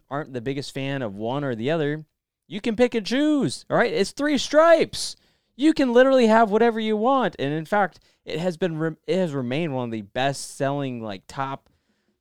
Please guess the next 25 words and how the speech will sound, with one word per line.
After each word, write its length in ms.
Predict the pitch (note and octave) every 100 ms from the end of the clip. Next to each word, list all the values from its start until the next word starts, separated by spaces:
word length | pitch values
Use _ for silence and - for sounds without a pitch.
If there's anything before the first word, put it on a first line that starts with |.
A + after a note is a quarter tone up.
| _
like, 140 | A2+ G2
rated 580 | G#2 A#2 C#3+ C#3+ C#3
ice 240 | A#2+ C3 C3+
cream 240 | - C3+
flavors 800 | A2+ C3 C#3 A#2+ A#2 A2 G#2 - - _ _ _ _ _
of 120 | G3+ B3
all 180 | A#3+
time. 380 | A#3+ C4 C4 B2+
People 300 | B2+ G#3 A3
love 160 | G#3 G#3+
it. 60 | -
It's 140 | E3+ -
always 380 | F3+ A3 G#3
in 140 | F3+ C#3+
top 220 | D#3+ C#3+
ten 180 | D3+ C#3+
lists 220 | B2 -
across 380 | C3+ - F3 E3
the 80 | D3
board. 280 | E3 D#3
It's 140 | G2+ -
in 80 | A2
ice 180 | A#2+
cream 180 | - A#2+
sandwiches. 720 | A2 C#3 C#3+ C3+ A#2+ G#2+ F#2+